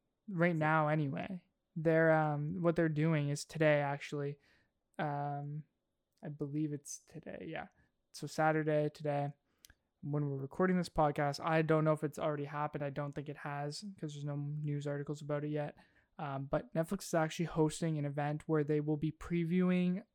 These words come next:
Speaker 1: over a hundred movies and series that they're going to be releasing, and they've already teased that some of these will be another season of Stranger Things and another season of Bridgerton.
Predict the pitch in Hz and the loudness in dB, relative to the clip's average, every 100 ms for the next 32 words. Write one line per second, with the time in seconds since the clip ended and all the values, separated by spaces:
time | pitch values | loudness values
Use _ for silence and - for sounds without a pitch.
0 | _ - 175 165 165 170 156 165 165 156 | _ 0 0 2 2 2 0 0 2 2
1 | 151 156 156 - 147 147 160 170 165 170 | 2 0 0 0 -2 0 0 -2 -4 -2
2 | 180 175 180 180 180 190 196 190 190 147 | -2 0 -2 0 -2 0 0 0 -2 -2
3 | 147 156 175 - 160 156 147 143 147 147 | 0 2 0 0 2 2 0 -4 -2 -2
4 | 151 147 143 151 143 143 156 165 151 156 | -2 -2 -2 -2 -2 -4 -2 -2 0 -2
5 | - 160 151 151 - 147 143 151 170 160 | -2 -2 0 -2 -2 -2 -2 -4 -4 -4
6 | 151 143 139 151 147 139 147 180 160 147 | -2 -4 -4 -4 -4 -6 2 2 2 -2
7 | 160 190 | -4 -8